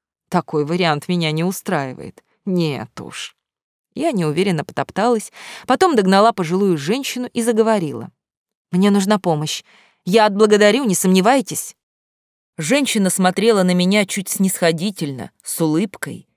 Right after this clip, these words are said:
и тянула руку. Она что, ждет плату вперед? Ну, обалдеть просто. Я бы поняла такой прагматизм у жителей мегаполиса, но в деревне, в глуши.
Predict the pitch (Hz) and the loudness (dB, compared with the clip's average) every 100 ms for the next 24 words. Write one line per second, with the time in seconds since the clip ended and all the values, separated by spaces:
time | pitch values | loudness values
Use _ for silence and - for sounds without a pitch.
0 | _ _ 254 - 233 220 220 208 165 139 | _ _ -8 -2 0 2 2 0 -2 -8
1 | - - - _ _ _ _ _ - 160 | -12 -18 -20 _ _ _ _ _ -6 -4
2 | 160 - 156 - _ _ 156 147 160 - | -4 -4 -8 -8 _ _ -10 0 0 2
3 | 160 160 160 - 175 269 - - _ _ | 0 -2 -6 0 2 2 -2 -20 _ _
4 | - 135 147 147 147 143 139 139 151 160 | -14 -8 -6 -4 -6 -8 -10 -4 0 2
5 | 196 190 135 - 135 107 - - 87 _ | 2 2 -2 -4 -12 -10 -10 -12 -14 _
6 | _ _ _ _ _ 156 156 160 190 196 | _ _ _ _ _ 0 0 0 -2 -2
7 | 220 254 180 - 156 160 151 165 170 202 | 0 0 0 -2 -2 -2 -2 -2 -2 -2
8 | 165 160 175 175 175 175 180 196 - 226 | -2 -2 -2 0 2 2 2 2 2 0
9 | 156 - - _ _ 156 143 131 147 131 | 0 -4 -14 _ _ -6 -4 -6 -10 -2
10 | 160 220 147 135 - _ - 139 151 165 | 2 2 0 -10 -16 _ -18 -8 -2 -2
11 | 151 - 208 254 208 | -2 -4 -2 0 -2